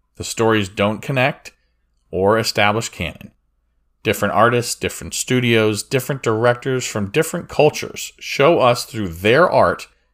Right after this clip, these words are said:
how Star Wars inspires their work. It's Star Wars through a different lens. Maybe that's why they call it Visions.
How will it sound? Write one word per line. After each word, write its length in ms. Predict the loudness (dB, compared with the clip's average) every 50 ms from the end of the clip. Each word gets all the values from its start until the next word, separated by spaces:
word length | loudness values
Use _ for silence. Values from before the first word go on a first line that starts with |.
| _ _ _ _ _
how 200 | -4 -2 -2 -2
Star 420 | -4 -4 2 4 6 6 6 6
Wars 240 | 4 2 2 0 -2
inspires 600 | -6 -6 -6 -6 -2 0 0 0 0 0 -4 -4
their 200 | -6 -4 -4 -4
work. 460 | -4 -4 -4 -4 -6 -8 -12 -20 _ _ _ _ _ _ _ _ _ _ _ _ _ _ _ _ _
It's 180 | -4 -4 -2 -2
Star 360 | -4 0 2 2 4 4 2
Wars 340 | 2 2 0 0 -2 -4 -8
through 220 | -8 -4 -2 -2
a 40 | -2
different 360 | -2 -4 -6 -6 -6 -4 0
lens. 400 | 0 0 0 0 -4 -8 -10 -12 _ _ _ _ _ _ _ _ _ _ _ _ _ _ _ _ _ -10
Maybe 240 | -8 -6 -4 -2 0
that's 260 | 2 0 0 0 0
why 100 | 0 0
they 140 | 0 -2 -2
call 240 | 0 0 0 0
it 80 | 0 -2
Visions. 640 | -4 -6 -6 -6 -8 -12 -12 -10 -10 -10 -10 -10